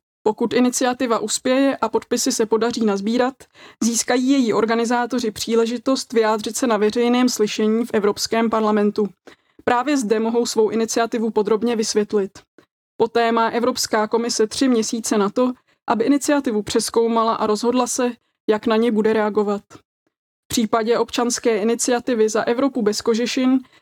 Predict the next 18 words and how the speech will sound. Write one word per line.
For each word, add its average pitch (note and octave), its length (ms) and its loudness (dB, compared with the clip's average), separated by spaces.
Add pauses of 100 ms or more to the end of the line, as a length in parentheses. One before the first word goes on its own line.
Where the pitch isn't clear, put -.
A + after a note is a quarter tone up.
(120)
se A#3+ 120 2
dne A#3 140 0
dvanáctého A#3 800 0
října A3 340 0
dva A3 180 0
tisíce B3+ 440 -2
dvacet A#3 440 -2
tři A#3+ 280 -2 (260)
konalo A#3+ 340 0
veřejné A3+ 480 2
slyšení A#3+ 680 0
ve G#3+ 140 2
výborech A#3+ 460 0
pro G#3 180 0
zemědělství A#3 840 -2
a A3 80 0
vnitřní A3 440 -2
trh A3+ 200 -2